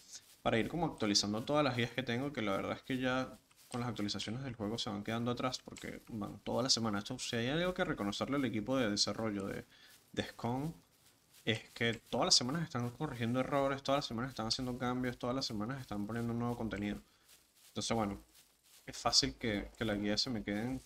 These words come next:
atrás. Entonces, bueno, básicamente esa va a ser mi idea. Voy a hacer este video aquí como que empezando otra vez en la versión cero punto nueve.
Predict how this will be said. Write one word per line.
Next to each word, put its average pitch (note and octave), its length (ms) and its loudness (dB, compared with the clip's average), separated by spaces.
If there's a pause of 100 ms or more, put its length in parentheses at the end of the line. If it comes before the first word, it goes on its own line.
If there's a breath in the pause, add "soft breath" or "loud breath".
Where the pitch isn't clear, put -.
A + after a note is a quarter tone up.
(140)
atrás. - 600 0 (1300)
Entonces, G#2+ 340 2
bueno, G2+ 240 0 (280)
básicamente A#2 600 2
esa - 180 6
va G#2+ 40 0
a A2 40 2
ser A2 140 0
mi A#2 100 0
idea. C#3+ 140 2
Voy C#3 100 2
a - 20 0
hacer A#2 160 4
este - 180 -4
video G#2+ 220 0
aquí B2 200 -6
como A#2+ 240 -6
que A2 80 -6
empezando G#2+ 420 -2
otra A#2 180 -2
vez B2 140 -2
en B2+ 120 -2
la A2 80 0
versión G#2 400 -2
cero A2+ 240 4
punto A2+ 240 -2
nueve. D#3 380 -2